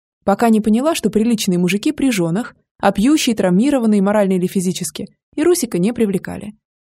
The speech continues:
Хотела партнёра по себе — энергичного, весёлого, заводного, крепкого телом и духом, но жизненным опытом и загорелой лысиной. Глубокие морщины у глаз её тоже привлекали. Ей думалось, что такие мужчины добродушны и смешливы.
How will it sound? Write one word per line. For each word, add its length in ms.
Хотела 340
партнёра 400
по 140
себе — 380
энергичного, 680
весёлого, 520
заводного, 520
крепкого 460
телом 340
и 40
духом, 380
но 160
жизненным 540
опытом 500
и 280
загорелой 540
лысиной. 520
Глубокие 480
морщины 420
у 100
глаз 300
её 140
тоже 260
привлекали. 640
Ей 200
думалось, 380
что 180
такие 320
мужчины 380
добродушны 600
и 80
смешливы. 640